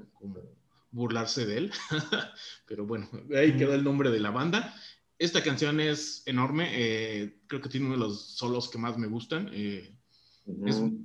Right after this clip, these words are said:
Speaker 1: es larguísima para la, pues, para lo normal, ¿no? Para el, el estándar de las canciones de tres minutos, es larguísima.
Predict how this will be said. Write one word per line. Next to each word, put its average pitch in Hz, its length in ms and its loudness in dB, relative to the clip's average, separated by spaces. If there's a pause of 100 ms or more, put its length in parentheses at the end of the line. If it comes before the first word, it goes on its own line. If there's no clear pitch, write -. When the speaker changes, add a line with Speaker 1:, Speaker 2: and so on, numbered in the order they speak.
(240)
Speaker 1:
es 151 60 -8
larguísima 143 600 4
para 117 240 2
la, 101 540 -6
pues, 110 140 -8
para 123 180 2
lo 127 160 4
normal, 131 440 6
¿no? 180 160 2
Para 120 240 2
el, 113 100 -2
el 123 140 4
estándar 143 480 2
de 117 120 4
las 113 420 -2 (420)
canciones 135 440 2
de 127 80 4
tres 135 220 0
minutos, 139 720 2 (420)
es 135 160 -4
larguísima. 147 720 0